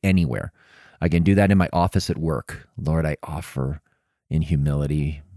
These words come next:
my, my embarrassing failure today." <laughs> You know, I could do that right in my house. You know, I,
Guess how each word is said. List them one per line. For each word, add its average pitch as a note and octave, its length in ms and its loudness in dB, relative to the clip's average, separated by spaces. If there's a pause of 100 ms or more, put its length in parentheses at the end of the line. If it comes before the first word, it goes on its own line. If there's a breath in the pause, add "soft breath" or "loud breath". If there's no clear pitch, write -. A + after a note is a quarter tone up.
(500)
my, C2 480 -4
my B1 200 -6
embarrassing C#2+ 680 0
failure C2 360 0
today." - 300 0
<laughs> - 40 4
You F3+ 260 6
know, G#2 120 0 (240 loud breath)
I B2 100 2
could A#2+ 140 2
do C3 100 4
that A2+ 160 4
right G2 440 0 (180)
in G2 420 4
my F2+ 160 -2
house. - 560 -8
You F2 140 -6
know, F#2 180 -4 (340 soft breath)
I, E2 400 0